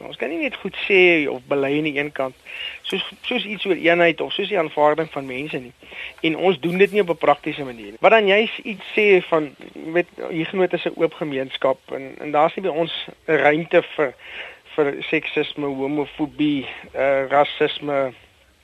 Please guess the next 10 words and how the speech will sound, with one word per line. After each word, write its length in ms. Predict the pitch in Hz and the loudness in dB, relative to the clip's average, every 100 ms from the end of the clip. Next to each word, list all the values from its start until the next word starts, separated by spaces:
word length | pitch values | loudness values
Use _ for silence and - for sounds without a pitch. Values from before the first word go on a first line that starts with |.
| 156 | -10
xenofobie 640 | 135 143 147 139 147 123 135 | -4 -4 -4 -6 -8 -6 -8
nie. 80 | 127 | -10
Ons, 200 | 117 156 147 | -10 -8 -6
ons, 160 | 170 | -6
ons 200 | - 180 190 | -6 -6 -6
as 80 | - | -4
gemeenskap 580 | 175 151 165 - 156 - | 0 0 0 4 2 2
kan 140 | 147 | -4
nie 80 | 156 135 | -4 -4
dit, 160 | 127 | -6